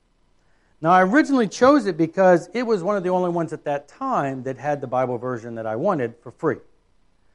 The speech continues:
Nowadays, you can get 'em in a lot more. But I've stayed with it just because of comfort. I've been dealing with it for years, so I'm like, you know, I'm sure there's better ones out there now, but who knows? Um, that's the one I'm comfortable with. I find it easy and less distracting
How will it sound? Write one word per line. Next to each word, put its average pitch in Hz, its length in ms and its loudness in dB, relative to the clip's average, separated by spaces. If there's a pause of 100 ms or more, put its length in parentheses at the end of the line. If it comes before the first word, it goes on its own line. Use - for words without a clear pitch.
(140)
Nowadays, 127 640 -4 (140)
you 127 80 -12
can 113 100 -8
get 120 140 -4
'em 120 160 -4
in 120 80 -8
a 117 60 -4
lot 113 220 -2
more. 113 360 -6 (720)
But 170 160 6
I've 165 140 4
stayed 226 260 0
with 165 200 0
it 160 40 -8
just 135 220 -8
because 123 320 -8
of 113 160 -16
comfort. 113 400 -14 (320)
I've 110 160 -18
been 107 240 -12 (160)
dealing 110 200 -14
with 107 140 -16
it - 60 -18
for 165 60 -16
years, 196 180 -10
so 107 80 -14
I'm 104 100 -14
like, 101 140 -12 (120)
you 110 100 -20
know, 87 40 -20 (100)
I'm 127 80 -10
sure 190 140 -8
there's 147 140 -2
better 143 160 0
ones 127 140 -4
out 120 120 -4
there 120 100 -8
now, 214 280 0
but 151 120 -4
who 160 80 -6
knows? 113 380 -8
Um, 123 320 -2
that's 123 160 -8
the 143 80 -12
one 131 140 -6
I'm 123 80 -8
comfortable 107 420 -10
with. 92 160 -12 (1600)
I 135 80 -4
find 170 280 2
it 147 180 -2
easy 214 400 -6
and 175 160 -4
less 165 180 -2
distracting 135 760 -8